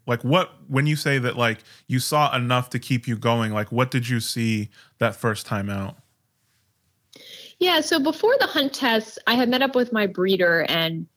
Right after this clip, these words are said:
Speaker 2: um, the first time was when Zara was about thirteen months,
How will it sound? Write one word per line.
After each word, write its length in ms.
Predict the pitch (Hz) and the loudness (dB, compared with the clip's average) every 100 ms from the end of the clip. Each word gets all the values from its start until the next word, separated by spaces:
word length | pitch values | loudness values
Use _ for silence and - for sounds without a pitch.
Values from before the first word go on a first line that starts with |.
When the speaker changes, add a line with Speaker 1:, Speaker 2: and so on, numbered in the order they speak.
| _ _ _ _ - | _ _ _ _ -2
Speaker 2:
um, 280 | 185 175 165 | 0 2 0
the 80 | 190 | 2
first 200 | 311 - | 2 2
time 120 | 226 | 2
was 140 | 196 | 2
when 140 | 190 185 | 0 2
Zara 200 | 190 185 | 2 2
was 120 | 180 | 2
about 260 | 165 - - | 0 -2 0
thirteen 400 | 190 - 190 160 | -2 -2 -4 -2
months, 380 | - - - | -2 -6 -10